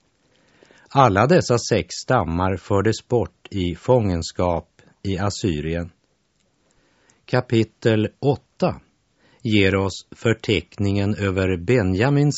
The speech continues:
stam, och speciellt med fokus på Saul och Jonatan. Och första krönikerbokens nionde kapitel börjar med ett klart uttalande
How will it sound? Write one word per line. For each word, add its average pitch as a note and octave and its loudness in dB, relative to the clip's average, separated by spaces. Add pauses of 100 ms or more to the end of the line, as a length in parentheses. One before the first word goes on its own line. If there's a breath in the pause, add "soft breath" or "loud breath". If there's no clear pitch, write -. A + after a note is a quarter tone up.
stam, D#2 -6 (680 soft breath)
och F#2+ -2 (200)
speciellt A#2 2
med G#2 0
fokus F#2 -4
på G#2 -4
Saul D2+ -6
och E2+ -6
Jonatan. F2+ -6 (1040 soft breath)
Och A#2 0
första B2 2
krönikerbokens G2+ 0
nionde G#2 0
kapitel A2+ 0
börjar G2+ 2
med G2 0
ett - -8
klart G2 -2
uttalande F2 -6